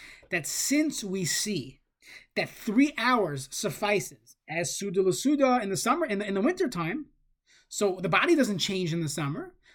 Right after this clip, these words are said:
so perhaps even in the summertime, three hours would suffice. That's what the Dakei Tshuva says, a, a, a makar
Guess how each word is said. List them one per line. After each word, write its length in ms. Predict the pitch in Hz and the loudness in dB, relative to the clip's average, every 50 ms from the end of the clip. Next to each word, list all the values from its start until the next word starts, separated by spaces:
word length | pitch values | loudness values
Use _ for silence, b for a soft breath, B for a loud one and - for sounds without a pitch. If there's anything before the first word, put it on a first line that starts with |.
| b | b
so 220 | b b - 160 151 | b b -8 -8 -6
perhaps 600 | 151 156 156 208 294 311 294 254 - - - - b b b b | -4 -2 0 2 2 2 0 -2 -6 -10 -12 -12 b b b b
even 240 | - 202 208 220 240 | -2 -2 0 4 4
in 80 | 247 269 | 4 4
the 80 | 311 | 4
summertime, 680 | - - 415 415 415 403 349 294 294 269 277 277 - B B B B B | 2 2 2 2 2 0 0 0 2 2 2 0 0 B B B B B
three 240 | - - 277 285 254 | -2 0 2 2 2
hours 440 | 247 247 240 226 226 214 196 - - _ _ _ | 2 2 2 2 2 0 0 -2 -6 _ _ _
would 180 | - 190 185 180 | -4 -2 -2 0
suffice. 520 | - 160 139 - 349 339 320 285 - - - b b b | -2 -2 -2 0 0 0 0 -2 -6 -10 -16 b b b
That's 200 | b 220 - - | b -8 -6 -6
what 100 | 202 185 | -4 -2
the 80 | 180 190 | 0 2
Dakei 140 | 196 190 160 | 2 2 0
Tshuva 340 | 165 - 220 202 175 170 135 | -4 -4 -4 -4 -4 -4 -4
says, 340 | - - 185 175 165 143 | -4 -2 -2 -2 -2 -2
a, 120 | - 165 165 | -4 -6 -6
a, 340 | 170 190 185 180 165 151 165 | -4 -4 -4 -6 -6 -4 -4
a 40 | |
makar 520 | 160 165 - - - 233 196 180 185 - | -4 -4 -4 -4 -2 -2 0 0 -2 -4